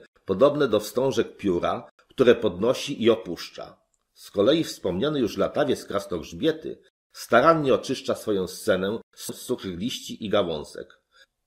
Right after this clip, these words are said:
To tylko kilka rytuałów, które poznaliśmy dzięki bezkrwawym łowom Tima Lamana i Edwina Scholza, którymi udowodnili,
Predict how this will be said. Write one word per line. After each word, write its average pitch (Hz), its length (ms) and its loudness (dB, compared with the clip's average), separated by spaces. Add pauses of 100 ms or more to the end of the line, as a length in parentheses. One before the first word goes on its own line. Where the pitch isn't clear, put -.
(640)
To - 100 2
tylko 160 320 4
kilka 156 320 0
rytuałów, 101 760 -2 (220)
które 123 240 2
poznaliśmy 113 600 2
dzięki 117 320 -4
bezkrwawym 117 760 0
łowom 92 400 2 (260)
Tima 127 260 2
Lamana 107 580 2 (120)
i 113 100 4
Edwina 113 400 2
Scholza, - 520 -6 (480)
którymi 127 360 4
udowodnili, 104 880 -2